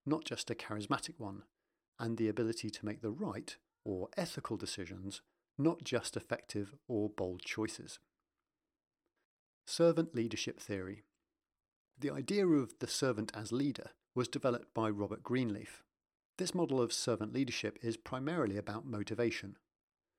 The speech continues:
The servant leader wants to serve others and society by raising up new leaders and helping people to move towards a positive vision of the future.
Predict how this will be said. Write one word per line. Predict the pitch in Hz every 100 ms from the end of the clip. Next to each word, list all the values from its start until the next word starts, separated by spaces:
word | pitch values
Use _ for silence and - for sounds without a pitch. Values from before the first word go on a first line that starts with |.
| _ _ _
The | -
servant | 214 180 143
leader | 147 123
wants | 101 - -
to | -
serve | 107 - 104 -
others | 165 - 101 - - _ -
and | 113
society | - - 175 160 117 - 98
by | 104
raising | 104 139 131 110
up | 110 143
new | 175 170
leaders | 107 95 95 92 - _ _
and | 120
helping | 107 170 -
people | - 139 -
to | -
move | 113 127 127 117
towards | - 101 92 107
a | 101
positive | - 131 143 147 143
vision | 107 92 92 95
of | 92
the | 98
future. | - 107 -